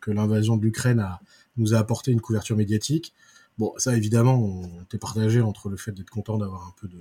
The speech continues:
couverture, mais le, voilà, le fait de regretter quand même que ce soit ça le, l'origine de la chose. Et, euh,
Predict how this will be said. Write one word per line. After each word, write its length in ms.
couverture, 520
mais 160
le, 520
voilà, 160
le 40
fait 140
de 100
regretter 460
quand 120
même 120
que 60
ce 120
soit 180
ça 180
le, 120
l'origine 380
de 80
la 140
chose. 360
Et, 340
euh, 400